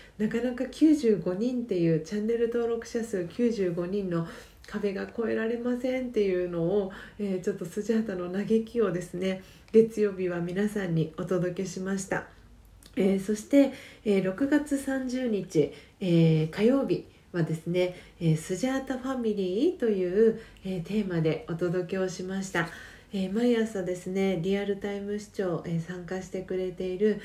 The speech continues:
えー、魚屋さんという男性がいらっしゃるんですけれども、えー、魚屋さんはですね、チャンネル登録者数一万と、えー、四百人ですかね、あの、いらっしゃる、えー、方なんですけれども、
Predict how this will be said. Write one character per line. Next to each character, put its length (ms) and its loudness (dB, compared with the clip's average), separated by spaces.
え 120 0
ー、 20 4
魚 420 -2
屋 220 -4
さ 200 -2
ん 100 -4
と 100 -2
い 200 0
う 40 -4
男 240 -4
性 240 -4
が 240 -2
い 80 -4
ら 100 -4
っ 20 -6
し 140 -8
ゃ 60 -4
る 120 -6
ん 60 -6
で 100 -6
す 120 -10
け 120 -12
れ 120 -8
ど 120 -8
も、 300 0
え 120 -4
ー、 20 -4
魚 380 -4
屋 180 -4
さ 100 -4
ん 120 -2
は 100 -2
で 100 -8
す 140 -12
ね、 280 -4
チ 100 -10
ャ 80 -4
ン 20 -4
ネ 100 2
ル 120 2
登 180 2
録 240 -4
者 140 -4
数 240 -4
一 280 -10
万 480 -2
と、 280 -2
え 60 -10
ー、 640 0
四 180 -4
百 300 -2
人 260 -2
で 100 -4
す 100 -8
か 120 -10
ね、 300 -2
あ 140 -6
の、 280 2
い 120 0
ら 100 -2
っ 60 -8
し 120 -10
ゃ 60 -6
る、 320 0
え 140 0
ー、 40 0
方 300 -4
な 160 -4
ん 80 0
で 120 0
す 100 -12
け 100 -8
れ 140 0
ど 100 -4
も、 380 0